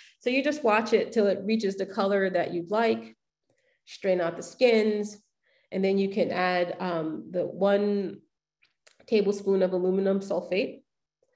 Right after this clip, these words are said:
Wet your garment before you put it in. That's another big thing. Don't just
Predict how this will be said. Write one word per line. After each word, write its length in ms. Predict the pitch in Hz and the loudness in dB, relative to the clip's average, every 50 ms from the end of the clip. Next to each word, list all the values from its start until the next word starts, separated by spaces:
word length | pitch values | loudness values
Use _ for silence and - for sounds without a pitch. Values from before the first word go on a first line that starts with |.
| _ _ _ _ _ _ _ _ - | _ _ _ _ _ _ _ _ -12
Wet 380 | 190 180 202 226 254 254 254 | -2 2 4 4 4 4 4
your 180 | 254 254 226 226 | 2 2 2 2
garment 580 | - 190 185 185 185 185 180 175 - - - | 2 0 0 0 0 0 -2 -2 -4 -6 -10
before 280 | - 190 185 - 175 175 | -10 -10 -8 -6 -4 -4
you 140 | 180 190 185 | -2 -4 -6
put 220 | - - 202 175 | -4 -4 -2 -2
it 160 | 180 175 - | -2 -4 -4
in. 200 | - 160 156 160 | -4 -4 -2 -2
That's 180 | 175 175 185 202 | -2 -2 -2 -2
another 340 | 185 185 175 175 175 170 170 - | -2 -2 0 0 -2 -2 -4 -6
big 180 | - - - | -8 -8 -6
thing. 240 | - 139 139 143 143 | -6 -6 -6 -4 -2
Don't 260 | 156 180 185 190 160 | 0 0 0 0 0
just 200 | - 202 202 202 | -2 -2 -2 -4